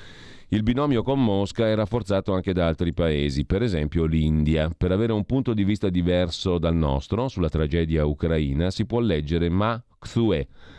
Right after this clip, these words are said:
ricercatore del China Institute of Contemporary International Relations, un pensatoio, un think tank legato all'intelligence di Pechino.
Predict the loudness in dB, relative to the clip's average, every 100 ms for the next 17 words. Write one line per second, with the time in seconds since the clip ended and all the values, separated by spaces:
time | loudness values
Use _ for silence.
0 | -6 -2 0 -2 -2 -2 0 2 0 2
1 | 0 2 0 -2 0 0 0 -4 -4 0
2 | 0 0 -2 -2 -4 -4 -2 -2 0 0
3 | 0 0 0 0 0 0 0 -2 -2 0
4 | 0 0 0 0 -2 -2 -2 -2 -2 -2
5 | -2 -2 -2 -2 -2 0 2 0 -2 -2
6 | -4 0 -2 0 -2 -4 -6 -14 -20 -20
7 | -20 -20 -20 -2 0 2 2 0 2 0
8 | 2 0 0 2 2 0 -2 -2 -4 -4
9 | -4 -4 -4